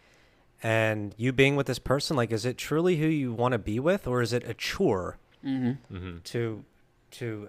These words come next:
Speaker 1: you know, leave your house, get in the car, go over to this person's house, spend time with them?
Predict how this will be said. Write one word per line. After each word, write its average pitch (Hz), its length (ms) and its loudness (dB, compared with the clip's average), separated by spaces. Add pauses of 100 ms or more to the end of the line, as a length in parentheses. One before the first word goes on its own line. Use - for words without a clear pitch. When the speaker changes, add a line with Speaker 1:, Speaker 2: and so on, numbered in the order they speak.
(120)
Speaker 1:
you 123 120 -6
know, 98 260 -4
leave 123 240 0
your 127 120 2
house, 117 500 4
get 131 120 -2
in 123 80 -4
the 120 60 -2
car, 110 520 2
go 104 180 0
over 107 120 0
to - 20 0
this 104 140 -4
person's 107 400 -2
house, 98 280 -2
spend 107 240 -6
time 104 220 -4
with 98 80 -6
them? 101 180 -8